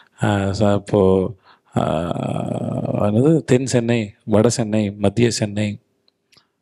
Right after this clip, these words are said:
அப்படின்னு தானே தெரியுமே ஒழிய, அங்க இருக்க தனி மனுஷன் தெரிய மாட்டான் இல்லையா? அங்க ஒரு தனி மனுஷன், ஆ, அரசியலை பத்தின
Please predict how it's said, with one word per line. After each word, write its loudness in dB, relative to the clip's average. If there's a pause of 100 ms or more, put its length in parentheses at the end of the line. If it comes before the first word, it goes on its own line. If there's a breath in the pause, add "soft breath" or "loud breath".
(160)
அப்படின்னு 0
தானே 2
தெரியுமே 0
ஒழிய, 2
அங்க 2
இருக்க 2
தனி 0
மனுஷன் 0
தெரிய -4
மாட்டான் -4
இல்லையா? -4 (800 loud breath)
அங்க 2
ஒரு 4
தனி 0
மனுஷன், -2 (180)
ஆ, 0
அரசியலை 4
பத்தின 0